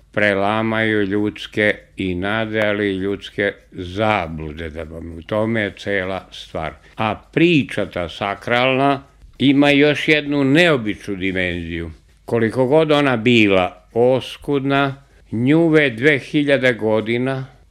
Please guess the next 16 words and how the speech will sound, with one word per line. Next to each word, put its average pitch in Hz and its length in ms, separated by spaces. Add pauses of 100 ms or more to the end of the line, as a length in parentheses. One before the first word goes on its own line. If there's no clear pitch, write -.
ispisuju 151 840
i 127 40
dopisuju 117 840 (120)
takva 139 600
imena 87 560
kakva 104 540
su - 360 (240)
Thomas 120 560
Mann, 107 640
Krleža, 117 640 (380)
najveći 143 680
umovi 120 420
u 101 40
slikarstvu, 107 1040
najveći 101 500
scenasti, 107 800